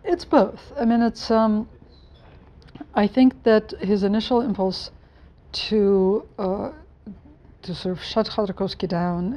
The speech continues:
and, uh, and put him in jail had to do with Khodorkovsky's insubordination.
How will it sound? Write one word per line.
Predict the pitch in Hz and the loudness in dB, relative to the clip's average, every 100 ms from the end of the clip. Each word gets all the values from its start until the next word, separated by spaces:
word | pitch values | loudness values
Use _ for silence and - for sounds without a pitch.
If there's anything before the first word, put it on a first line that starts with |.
| 285 | -6
and, | 175 180 180 | -8 -6 -6
uh, | 190 196 - | -6 -8 -8
and | 175 180 | -8 -6
put | 180 | -6
him | 185 | -4
in | 180 | -2
jail | 185 202 | -2 -2
had | 185 220 | -4 -6
to | - | -6
do | 185 196 185 185 - - - - - | -4 0 2 0 -4 -16 -20 -20 -10
with | 202 185 180 | 0 0 0
Khodorkovsky's | - 196 - 180 - 190 208 | -2 -4 -2 -4 -4 -6 -4
insubordination. | 185 175 175 170 170 190 - 226 | -8 -10 -10 -8 -8 -10 -12 -14